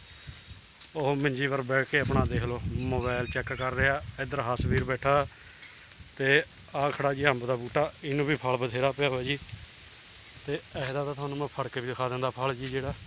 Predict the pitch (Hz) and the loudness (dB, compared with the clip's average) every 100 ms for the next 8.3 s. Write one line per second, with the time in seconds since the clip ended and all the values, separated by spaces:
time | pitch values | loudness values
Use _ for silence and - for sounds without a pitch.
0 | - - - - - - - - - 131 | -10 -10 -14 -18 -10 -8 -4 -4 -4 -8
1 | 127 131 156 - 170 123 120 113 - 113 | -6 -6 -6 -6 -4 -4 -6 -10 -10 -14
2 | 107 - - - - 170 135 123 123 - | -14 -20 -20 -20 -18 -12 -10 -6 -6 -6
3 | 127 127 131 127 127 120 123 127 - - | -8 -6 -6 -6 -6 -6 -4 -6 -8 -14
4 | - - - - - 135 139 135 143 135 | -16 -10 -10 -10 -8 -2 0 2 2 4
5 | 139 143 127 143 143 143 127 143 156 165 | 2 2 2 0 2 0 0 4 6 8
6 | 165 196 - - - - - - - - | 8 6 0 -18 -18 -18 -20 -18 -18 -20
7 | - - 147 160 160 160 160 170 180 180 | -14 -4 6 8 10 10 8 8 10 12
8 | 180 180 180 | 12 10 8